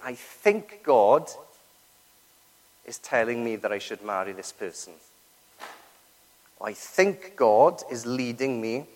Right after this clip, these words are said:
to work in this place or to live in that place."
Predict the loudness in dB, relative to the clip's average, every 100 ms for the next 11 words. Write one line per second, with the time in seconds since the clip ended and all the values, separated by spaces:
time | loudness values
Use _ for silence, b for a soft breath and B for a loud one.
0 | b b _ -16 -10 -4 -4 -4 -6 -8
1 | -10 -10 -8 -8 -10 -18 b -10 -8 -6
2 | -4 -4 -6 -6 -8 -10 -14 -12 -12